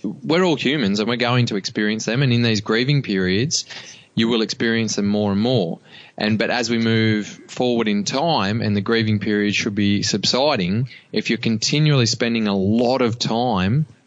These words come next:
in those emotions, in those emotional states and those energetic conditions,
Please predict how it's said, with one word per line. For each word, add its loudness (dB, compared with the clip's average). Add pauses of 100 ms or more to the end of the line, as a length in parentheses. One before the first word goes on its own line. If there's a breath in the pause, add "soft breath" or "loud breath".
(140)
in 2
those 2 (100)
emotions, -2
in 0
those 0
emotional -2
states -2
and -2
those -2
energetic -2
conditions, -2